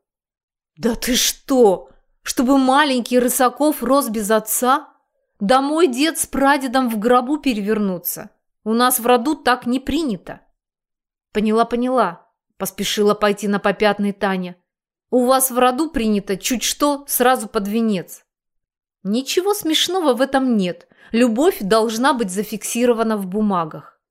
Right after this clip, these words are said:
Если этого не сделать, все получается как будто не по-настоящему». Таня поглядела на Тихона с подозрением. На секунду ей показалось, что он над ней издевается, однако тот был серьезен,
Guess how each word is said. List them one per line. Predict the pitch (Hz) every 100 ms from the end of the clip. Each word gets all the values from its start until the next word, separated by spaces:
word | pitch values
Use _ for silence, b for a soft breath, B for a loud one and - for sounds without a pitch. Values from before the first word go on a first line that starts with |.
| -
Если | 240 370 277 269
этого | 262 214
не | 208 208
сделать, | 185 254 285 277 - b b b
все | - 349
получается | 370 269 214 - 240 240
как | 208 190 185
будто | 254 -
не | 233 202
по-настоящему». | 208 202 190 208 196 180 165 - 165 160 - _ _ _ _ _ _ _ _
Таня | 240 359 359
поглядела | 254 247 226 277 285
на | 262 247
Тихона | 277 269 262 262
с |
подозрением. | - 240 262 247 240 214 170 156 160 - _ _ -
На | 202
секунду | - 254 370 240
ей | 233 240
показалось, | 247 247 240 285 349 240 - B B
что | - - 254
он | 330
над | 294 214
ней | 226 262
издевается, | 233 226 262 277 190 156 - -
однако | - 165 190 202 247 330
тот | 320 269 247
был | 226 240 247
серьезен, | - 208 196 175 202 254 277